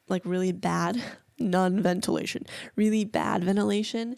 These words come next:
Um, it's really cramped. It's really bad lighting, um, excessive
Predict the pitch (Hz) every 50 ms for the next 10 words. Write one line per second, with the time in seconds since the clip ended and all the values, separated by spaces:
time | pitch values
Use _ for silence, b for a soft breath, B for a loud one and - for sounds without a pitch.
0 | B B B B B B B B - 175 180 165 165 165 139 180 - - 190 185
1 | 202 214 214 220 233 233 220 - - - - 185 180 175 175 170 - - - -
2 | - _ _ - 180 - - - 170 190 214 233 240 226 220 226 214 208 202 226
3 | - - 156 156 160 180 185 214 214 214 214 220 220 214 B B B B B B
4 | - - 175 180 165 156 151 151 151 - - _ _ - - 190 190 - - -
5 | - - - - - 233 226 226 220 - 185 170 -